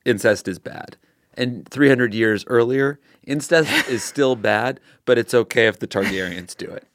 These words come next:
Speaker 2: Got it. So everyone's like, "It's fine if you guys are fucking."
Speaker 1: Yeah.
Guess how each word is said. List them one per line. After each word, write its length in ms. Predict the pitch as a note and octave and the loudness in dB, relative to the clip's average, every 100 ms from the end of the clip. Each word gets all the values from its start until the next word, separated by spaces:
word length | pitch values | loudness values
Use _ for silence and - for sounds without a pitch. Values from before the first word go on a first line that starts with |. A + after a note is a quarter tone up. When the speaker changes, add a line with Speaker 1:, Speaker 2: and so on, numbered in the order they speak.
| - | -4
Speaker 2:
Got 260 | G#2 D#2+ G#1+ | 0 0 -2
it. 240 | G#1 - | -8 -6
So 160 | - A#2+ | 2 4
everyone's 340 | A#2 G#2+ G2+ | 4 2 0
like, 120 | G2+ | 0
"It's 180 | G#2+ - | 0 0
fine 260 | A2+ G#2+ F#2+ | 0 0 -2
if 140 | - | -8
you 100 | D#2+ | -8
guys 240 | C#2 C2 | -6 -8
are 60 | - | -12
fucking." 500 | - - - - - | -10 -10 -10 -16 -14
Speaker 1:
Yeah. 280 | - G2+ - | -6 -6 -6